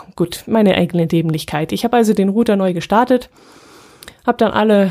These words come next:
Verbindungen auch nochmal schön gekappt von sämtlichen Geräten und alles wieder angesteckt und siehe da,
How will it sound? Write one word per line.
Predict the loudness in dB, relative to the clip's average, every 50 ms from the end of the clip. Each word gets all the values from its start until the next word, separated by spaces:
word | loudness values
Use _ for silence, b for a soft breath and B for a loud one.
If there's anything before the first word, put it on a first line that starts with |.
| -2 -4
Verbindungen | -4 -2 2 4 4 4 6 4 4
auch | 4 2 2 2
nochmal | 2 2 2 2 2
schön | 2 4 4 4 4 2 0 -2
gekappt | -2 -2 -2 -2 -2 -2 -2 -2 -4 -8
von | -4 -2 -2
sämtlichen | 0 0 0 0 0 -2 0 0 0
Geräten | 0 0 2 0 0 2 0 -2 -2
und | -2 -2 -4 -4 -4 -2 -2
alles | -2 0 0 -2 -2
wieder | -4 -2 -2
angesteckt | -2 -2 -2 -2 -2 -2 -4 -4 -4 -2
und | -2 -2 -2 -4 -4
siehe | -2 0 2 2 2 2
da, | 0 0 0 -2 -2